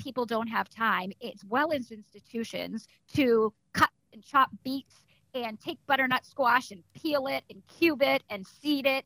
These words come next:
and then make a meal. People are busy, and institutions, quite frankly, don't have the money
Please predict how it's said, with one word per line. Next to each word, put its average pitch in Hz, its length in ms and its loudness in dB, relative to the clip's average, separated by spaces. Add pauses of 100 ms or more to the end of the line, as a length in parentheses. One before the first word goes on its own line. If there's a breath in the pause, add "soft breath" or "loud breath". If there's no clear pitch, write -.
and 226 140 -6
then 220 160 -8
make 226 160 -10
a 220 60 -8
meal. 190 400 -12 (200)
People 311 180 -2
are 262 120 2 (180)
busy, - 400 -8 (280 soft breath)
and 247 120 4
institutions, 277 840 -2
quite 214 260 0
frankly, 202 540 0 (260 soft breath)
don't 277 320 4
have 233 380 2
the 202 80 -10
money 208 380 -8